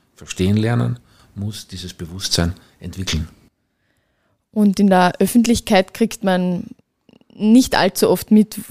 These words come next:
Speaker 2: über, also über C-S-R-Aktivitäten von Unternehmen. Woran könnte das liegen?
Speaker 1: Ja, es wird sehr viel über Normen und, und, und Vorgaben geregelt, sei es jetzt, äh,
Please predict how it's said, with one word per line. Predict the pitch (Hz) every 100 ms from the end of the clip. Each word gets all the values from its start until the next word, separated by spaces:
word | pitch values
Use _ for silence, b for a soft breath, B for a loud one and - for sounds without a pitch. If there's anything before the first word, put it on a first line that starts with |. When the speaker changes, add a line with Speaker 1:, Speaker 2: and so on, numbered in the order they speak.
| -
Speaker 2:
über, | 190 185 170 165 165 _ _ _
also | - 160 160 147 _
über | 202 190
C-S-R-Aktivitäten | - 208 - 185 190 - 202 185 - 180 196
von | 190
Unternehmen. | 180 185 180 180 196 180 175 185
Woran | 170 175 190
könnte | 202 170
das | 180 -
liegen? | 233 226 b _ _ _ _ _ _ _ _ _ _
Speaker 1:
Ja, | - 110 143
es | 139 -
wird | 117 107
sehr | - - 92 101
viel | - 127 135
über | 123 104 101 95 92 92 90 87 82
Normen | 82 87 120 117 110
und, | 80 87 87
und, | 67 85 80
und | 78 -
Vorgaben | - 82 95 98 107 110 95 87 - _ _ _ _
geregelt, | - 95 85 87 104 127 123
sei | - 80
es | -
jetzt, | 80 78 - - 65 60 -
äh, | - 71